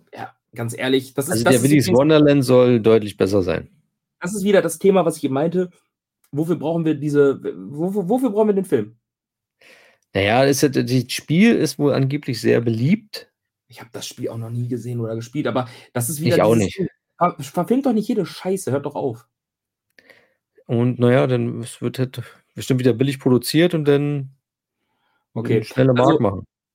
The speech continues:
Speaker 1: ich könnte tatsächlich am Dienstag, hab ich eine Einladung gekriegt für Five Nights at Freddy's, äh, hab ich aber abgesagt, weil ich leider einfach gar keine Zeit hab an, an Halloween. Äh, ich werde ihn wahrscheinlich im Heimkino, ich hab eine,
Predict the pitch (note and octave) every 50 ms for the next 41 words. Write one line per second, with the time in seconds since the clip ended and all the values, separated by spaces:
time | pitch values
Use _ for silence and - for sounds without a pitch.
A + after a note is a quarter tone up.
0 | _ _ _ _ - D#3+ D#3 - - _ - E3+ G3 A3+ A3+ B3+ - G#3 G3 F#3+
1 | - G3 G#3+ F#3+ F3 F3+ E3+ D#3 D3 E3 F3+ A3+ B3 A#3+ - - - G3+ G#3 G3+
2 | G3+ G3+ G3+ G3+ G3+ G3 - - - E3 F3 F#3+ E3+ F3+ - C#3+ E3+ F#3 F3+ F3
3 | E3+ D#3+ D3+ D3+ - G3+ G3+ - - F3+ - - E3+ F3 - F#3 E3+ - C3 D3+
4 | - - E3 D#3+ D#3+ F3 E3+ D#3+ - - D3+ D#3 D3+ D3+ D#3 D#3 D#3 D3+ E3 D3+
5 | C3+ C#3+ - - D#3 C#3+ D3 C#3+ C#3+ D3 A#2+ B2 C3 - C3 B2+ B2 B2 - -
6 | B2+ B2+ B2 - - D#3 - C3 A2+ A2+ - C3+ D3 D#3+ F3 F3 - - D#3 D3+
7 | D3 - - - D3+ D3+ D#3 D#3 D3+ D#3+ E3+ F3+ F#3+ F#3+ _ _ _ _ _ _
8 | _ _ _ _ _ C#3 C#3 C#3 C#3 B2+ C3 C3+ A#2+ B2+ C#3+ D3 D3+ D3+ D3+ D3
9 | C#3 C3+ C#3 B2+ - - C#3 D3 D#3+ D3 C#3+ C3 C3 D#3 F3 F#3 - - F3+ E3+
10 | D#3 - D3 C#3 - - _ - C3+ F3 F3 - - E3 D#3 D3+ C#3+ -